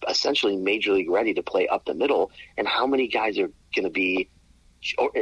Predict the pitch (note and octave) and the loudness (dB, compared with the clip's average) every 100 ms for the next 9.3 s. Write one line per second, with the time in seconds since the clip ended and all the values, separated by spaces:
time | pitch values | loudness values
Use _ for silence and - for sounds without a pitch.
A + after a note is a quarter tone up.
0 | - - B2+ E3+ F3 C3 D#3 D#3 D3 C3+ | -2 -4 -2 0 0 2 2 2 2 2
1 | A2 - F#2 D#2+ D#2+ D2+ - D2+ - - | 0 2 0 -2 -2 -2 -2 -4 -2 -2
2 | - - - - D#3+ E3 C#3 A#2+ G#2+ G#2 | -4 -20 -8 0 2 4 4 2 2 0
3 | F2+ F2+ F2+ F2 F2 E2+ F2 D#2+ D#2 D2+ | 0 -2 0 0 2 2 2 2 -2 -2
4 | - - F2 - - - C#2+ - - _ | -4 0 0 0 -2 0 0 -2 -8 _
5 | _ - D#2+ D#2 - _ _ - F#2+ F2+ | _ -2 2 0 -2 _ _ -4 -2 0
6 | F2+ F#2+ G2 E2 - - _ _ _ _ | -2 0 0 0 -2 -4 _ _ _ _
7 | - - - - - G#2+ F#2+ F2 - - | -14 -6 -4 -2 2 2 2 -2 -2 0
8 | D#2 - G2 G2 - - G#2 C3 G#3 F#3+ | -2 -2 0 2 0 -4 -2 0 0 0
9 | E3+ D#3 C3+ | 2 0 -2